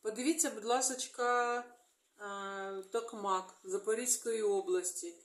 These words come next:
Що чекає в вересні нас? Вже наші про-, продвинулися до нас.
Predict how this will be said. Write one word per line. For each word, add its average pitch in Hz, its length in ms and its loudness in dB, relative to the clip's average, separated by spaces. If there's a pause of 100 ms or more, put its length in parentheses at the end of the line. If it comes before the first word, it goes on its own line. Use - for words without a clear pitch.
(280)
Що 277 280 -2
чекає 240 680 2
в 190 60 -4
вересні 202 600 2
нас? 165 500 -4 (420)
Вже 202 240 0
наші 254 560 2
про-, 214 440 -2
продвинулися 202 1120 0 (380)
до 208 260 2
нас. 190 580 2